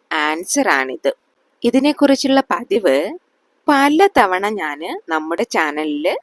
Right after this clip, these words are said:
മുന്നേ കൊടുത്തിട്ടുള്ളതാണ്. But ഇരുന്നാലും നിറയെ പേര് ചോദിച്ചിട്ടേ ഇരിക്കുന്നതിനാല്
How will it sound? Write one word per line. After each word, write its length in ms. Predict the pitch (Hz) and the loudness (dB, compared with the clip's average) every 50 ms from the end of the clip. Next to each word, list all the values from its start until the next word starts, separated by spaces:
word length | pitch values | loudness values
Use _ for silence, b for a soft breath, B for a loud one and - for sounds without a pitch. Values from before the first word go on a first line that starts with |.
| _ _ - | _ _ -4
മുന്നേ 320 | 208 220 214 214 226 240 | -4 -4 -2 -2 -2 -2
കൊടുത്തിട്ടുള്ളതാണ്. 1000 | 247 - 226 180 160 - - 247 - - 220 220 208 175 151 135 143 160 143 143 - _ _ _ _ - 175 | 0 2 2 2 2 2 2 0 0 0 0 0 0 0 0 -2 -6 -10 -12 -14 -16 _ _ _ _ -4 -2
But 180 | 196 262 - - - _ _ _ _ _ _ _ _ _ _ - | -2 -2 -4 -8 -20 _ _ _ _ _ _ _ _ _ _ -6
ഇരുന്നാലും 720 | 160 143 160 170 190 202 208 202 160 139 147 165 233 381 - b b b b b b b b b b - | -6 -4 -4 -4 -4 -2 -2 -2 -2 -2 -4 -6 -8 -12 -20 b b b b b b b b b b -8
നിറയെ 540 | 220 233 233 240 240 240 262 277 302 349 370 | -2 0 0 2 2 2 2 4 4 2 0
പേര് 500 | - - 240 190 175 170 180 196 226 - _ _ - | 0 0 0 0 0 -2 -2 -4 -8 -10 _ _ -8
ചോദിച്ചിട്ടേ 680 | - - 214 202 196 214 208 - 240 233 - - 262 285 | -2 2 4 4 4 4 0 -2 -4 -2 2 2 2 4
ഇരിക്കുന്നതിനാല് 1040 | 302 277 208 - - - - 196 190 196 202 196 202 226 - 143 131 131 135 147 | 4 2 0 -2 -2 -2 -2 -2 0 0 -2 -2 0 -2 -2 -2 -4 -4 -4 -4